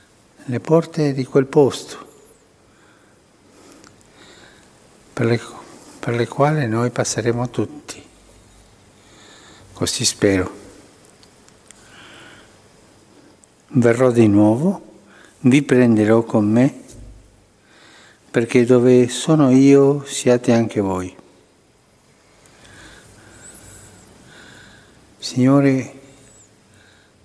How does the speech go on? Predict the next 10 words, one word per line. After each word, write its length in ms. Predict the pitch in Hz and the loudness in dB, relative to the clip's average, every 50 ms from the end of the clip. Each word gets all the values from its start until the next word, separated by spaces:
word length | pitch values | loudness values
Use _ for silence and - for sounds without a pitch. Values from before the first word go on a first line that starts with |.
| _ - | _ -2
torna 640 | - 147 135 120 104 98 101 92 92 85 90 98 - - | 0 2 2 2 0 -4 -10 -12 -12 -12 -14 -18 -20 -14
ogni 380 | - 127 131 143 143 135 127 117 | -6 -2 0 0 0 0 -2 -4
volta 640 | 107 107 113 117 113 113 110 - - 117 117 107 - - - - _ _ _ _ _ _ _ _ _ _ - - - _ _ _ _ _ _ _ _ _ _ _ _ _ _ _ _ _ _ _ _ _ - - - - - - - - - - _ _ _ _ _ _ _ _ _ _ _ | -4 -4 -4 -4 -4 -6 -8 -10 -10 -10 -10 -10 -10 -14 -20 -20 _ _ _ _ _ _ _ _ _ _ -20 -20 -20 _ _ _ _ _ _ _ _ _ _ _ _ _ _ _ _ _ _ _ _ _ -20 -20 -20 -20 -20 -20 -20 -20 -20 -20 _ _ _ _ _ _ _ _ _ _ _
che 100 | - - | -18 -16
qualcuno 520 | 107 - - 117 113 - - 147 143 139 139 | -10 -6 -4 -4 -4 -2 -2 0 2 2 0
di 160 | 120 120 110 | 0 -2 -4
noi 520 | 107 113 117 120 123 123 127 127 123 - - _ _ _ _ _ _ _ _ _ _ _ _ _ _ _ _ _ _ _ _ _ _ _ _ _ _ _ _ _ _ _ _ _ _ _ _ _ _ _ _ _ _ | -2 -2 -2 -2 -2 -2 -4 -6 -8 -16 -20 _ _ _ _ _ _ _ _ _ _ _ _ _ _ _ _ _ _ _ _ _ _ _ _ _ _ _ _ _ _ _ _ _ _ _ _ _ _ _ _ _ _
è 560 | - - 117 117 117 117 117 107 98 - - - - - _ _ _ _ _ _ _ | -6 -2 0 2 2 2 0 -2 -4 -12 -18 -20 -20 -20 _ _ _ _ _ _ _
in 160 | - - 131 120 | -6 -4 -2 -2
cammino 760 | - - 117 110 113 113 110 107 101 101 101 98 87 - | -2 -2 -2 0 0 -2 -2 -2 -2 -4 -6 -6 -8 -12